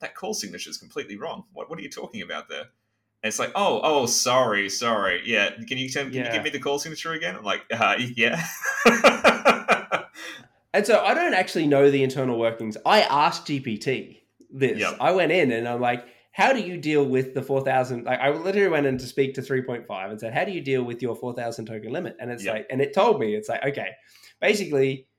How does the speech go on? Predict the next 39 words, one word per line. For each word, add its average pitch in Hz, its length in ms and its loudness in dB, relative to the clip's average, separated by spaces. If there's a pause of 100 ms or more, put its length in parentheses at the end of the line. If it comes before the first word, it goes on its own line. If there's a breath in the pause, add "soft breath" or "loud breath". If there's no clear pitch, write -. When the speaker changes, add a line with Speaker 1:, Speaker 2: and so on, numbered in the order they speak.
(120)
Speaker 2:
we 131 360 4
summarize 127 540 4
and 110 80 -6
truncate 127 340 -4 (420)
the, 110 340 -4
the 110 80 -4
chat 117 220 -4
history." 101 360 -14
Speaker 1:
The 117 80 2
Speaker 2:
And 110 80 0
so 139 60 4
Speaker 1:
thing 131 80 8
Speaker 2:
I 127 60 8
Speaker 1:
is, 120 120 4
Speaker 2:
might 156 180 6
Speaker 1:
here's 143 140 6
the - 100 4
Speaker 2:
forget 147 100 2
Speaker 1:
thing. 127 100 6
Speaker 2:
details. 110 840 0
Speaker 1:
That's 123 260 6
probably 120 560 0
an - 80 -2
A 101 160 0
I 95 160 0
hallucination. 95 920 -8
Why 98 340 -2
would 139 160 -2
they 110 160 -2
ever 110 240 -4
train 101 380 -6
it - 160 -8
with 98 100 -14
the 95 60 -12
knowledge 95 340 -6
cutoff 82 440 -6
that - 120 -14
they 85 140 -6
have? 87 400 -8